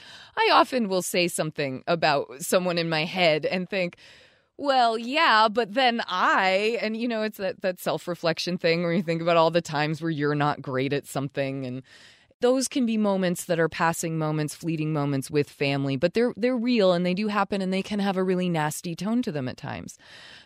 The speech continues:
The thing that I think I would stand up for in the moment is if I was hearing really un-, unnecessary and unwarranted complaining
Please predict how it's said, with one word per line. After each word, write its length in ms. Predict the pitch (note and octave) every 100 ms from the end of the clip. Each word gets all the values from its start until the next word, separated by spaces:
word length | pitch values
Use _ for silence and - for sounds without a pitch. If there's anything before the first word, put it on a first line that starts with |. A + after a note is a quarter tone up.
| _
The 100 | A3+
thing 300 | G3+ D4+ F4+ A#4
that 160 | G4+ -
I 240 | F#3+ F#3 G3+
think 560 | - F#3+ F3 E3 - _
I 140 | E3 E3
would 420 | D#3 D#3 E3 D#3+
stand 460 | - - D3 C#3 B2
up 100 | -
for 240 | - B2
in 80 | A#2+
the 80 | A#2
moment 380 | A#2 A#2 A2+ _ _ _ _ _ _ _ -
is 160 | G3 D#3+
if 180 | F#3 -
I 140 | F3+
was 180 | E3+ D#3+
hearing 400 | - F#3 G3 F3
really 320 | D#3 D#3 D3+ -
un-, 320 | D3+ D#3 C#3+ - -
unnecessary 1000 | E3+ G3 D#3+ D3 - D3 D3 C#3 C3+ C3
and 100 | B2 -
unwarranted 960 | C#3+ B2 B2 A#2+ B2 A#2+ - A#2+ A#2+ - - - _ _ -
complaining 640 | D#3+ C#3 C#3+ B2+ B2+ A#2+